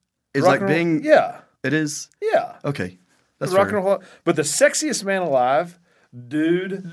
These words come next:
Speaker 1: Yes.
Speaker 2: Do you know how
Speaker 1: <laughs>
Speaker 2: easy life would be if you were the sexiest man alive?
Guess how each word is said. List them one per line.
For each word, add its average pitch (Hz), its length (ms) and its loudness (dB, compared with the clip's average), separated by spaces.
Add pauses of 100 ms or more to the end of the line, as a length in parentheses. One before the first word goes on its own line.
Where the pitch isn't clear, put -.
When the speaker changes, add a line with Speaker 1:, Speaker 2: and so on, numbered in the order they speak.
(120)
Speaker 1:
Yes. 269 460 0
Speaker 2:
Do 147 80 -4
you 214 220 0
know 233 140 4
how 175 500 2
Speaker 1:
<laughs> - 0 -
Speaker 2:
easy 202 180 0
life 170 280 2
would 180 140 -4
be 202 120 -6
if 185 200 0
you 202 60 -4
were 202 100 0
the 160 100 -2
sexiest 175 1000 -2 (240)
man 160 480 -2
alive? 156 640 0